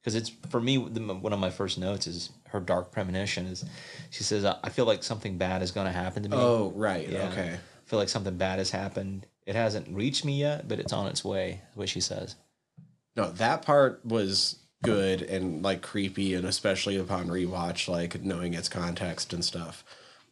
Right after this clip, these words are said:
Speaker 2: The part that I
Speaker 1: <laughs>
Speaker 2: felt was way overblown in this movie was that Alice kept the fact that she was keeping secrets a secret.
Speaker 1: <laughs> I know.
Speaker 2: I'm like, "All right, that's," at first, like, the first time through, I was like,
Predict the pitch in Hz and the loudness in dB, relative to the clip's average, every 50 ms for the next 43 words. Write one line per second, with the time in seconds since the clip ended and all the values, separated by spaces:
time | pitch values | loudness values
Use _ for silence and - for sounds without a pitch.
0 | _ _ _ _ _ - - 113 113 - 156 185 220 - 180 165 156 151 - - | _ _ _ _ _ -2 -2 -2 0 4 4 4 4 4 6 6 6 6 6 6
1 | 156 156 135 135 123 113 104 95 92 95 101 110 110 101 95 101 98 107 101 92 | 4 4 4 4 2 0 0 0 0 2 2 4 4 4 4 4 2 0 0 0
2 | 87 90 90 90 98 110 123 131 135 131 135 135 135 - - 135 135 135 123 131 | 0 0 0 2 2 2 2 4 4 4 4 4 2 2 2 2 4 4 2 2
3 | 139 135 113 95 87 - 92 90 87 87 - - - - - - _ _ - - | 2 2 2 0 -2 -2 -2 -2 -4 -6 -12 -20 -20 -20 -20 -20 _ _ -2 2
4 | - 139 131 104 - - - - - 95 - - - - - 104 92 90 90 - | 4 6 6 6 4 2 0 0 -2 -2 -2 -4 -8 -4 0 0 0 0 0 0
5 | - - - 101 92 87 - - 107 98 92 90 92 - - 131 165 165 - - | 0 2 2 2 0 0 0 0 0 0 0 0 2 4 4 4 4 4 2 -4
6 | - - - 82 - 110 98 87 - 110 95 87 - 120 113 104 98 98 95 92 | -4 -2 0 2 4 4 2 2 2 2 2 2 2 0 0 0 0 -4 -2 -2
7 | 90 90 87 87 90 90 90 92 92 - - - - - - - 110 110 101 101 | -2 0 0 0 -2 -2 -2 -4 -6 -8 -12 -18 -18 -10 -2 0 2 2 4 4
8 | 95 95 95 98 101 98 92 92 95 95 104 101 95 - - - - - _ _ | 2 2 4 2 2 2 2 2 2 2 2 2 2 -2 -6 -6 -8 -10 _ _
9 | - _ _ _ _ _ _ - 107 - - 143 175 170 143 - 131 113 107 - | -20 _ _ _ _ _ _ -2 -2 2 6 6 8 8 6 6 4 4 4 2
10 | 104 - - 123 135 135 - 156 139 143 151 143 160 160 165 160 131 107 104 104 | -2 0 2 4 4 4 4 4 4 4 4 2 2 4 6 6 6 6 4 4
11 | 107 95 90 92 - | 2 2 2 0 -4